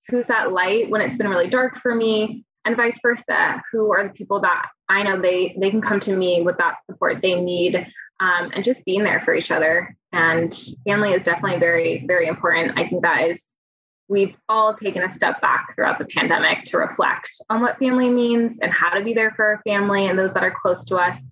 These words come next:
I wanna continue to make sure it's always a priority and in, in my family, whoever that is. And A H A is definitely a family. So kind of, you know, you have family in, in multiple. So I love that Avamere is that same feeling and same culture of being a family together.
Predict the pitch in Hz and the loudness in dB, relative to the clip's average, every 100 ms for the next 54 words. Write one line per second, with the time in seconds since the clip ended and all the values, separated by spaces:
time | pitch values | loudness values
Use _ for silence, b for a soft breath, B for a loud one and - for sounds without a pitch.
0 | _ _ 190 208 226 226 214 208 185 170 | _ _ -2 0 0 0 2 2 2 0
1 | - 180 160 170 - 131 160 98 - 104 | 2 2 2 0 0 0 0 -2 -2 0
2 | 104 101 113 123 123 - 123 - - - | 2 2 2 0 0 0 0 -2 -10 -4
3 | 175 170 - 180 170 165 - 170 175 170 | -2 -2 -2 0 0 0 -2 0 2 2
4 | 175 - _ _ _ _ - 180 175 170 | 0 -4 _ _ _ _ -4 0 2 2
5 | 160 165 170 196 226 277 - 381 339 233 | 0 -2 -2 -2 0 0 0 0 0 0
6 | 190 - 180 180 180 - 196 180 - - | -4 -2 -2 -2 -2 -4 -2 -2 0 0
7 | 110 - - 190 170 - - _ _ _ | 0 0 0 0 0 -2 -10 _ _ _
8 | _ - 220 214 202 - _ _ - 185 | _ -2 0 0 -2 -14 _ _ -4 -2
9 | 180 208 220 247 233 214 202 190 170 190 | 0 0 0 0 0 2 2 0 2 2
10 | 180 - 170 - 185 180 185 185 - - | 0 0 -2 0 0 2 0 0 2 0
11 | 165 147 123 104 185 160 170 - - 170 | 0 0 0 0 -2 0 0 0 -2 -2
12 | 180 - 151 143 156 - - - - - | -2 -2 0 2 2 0 -2 -2 -2 -2
13 | 175 - 113 190 151 107 - 82 73 - | -2 0 0 -2 -2 -2 0 -2 0 0
14 | - - - - | -2 0 0 -2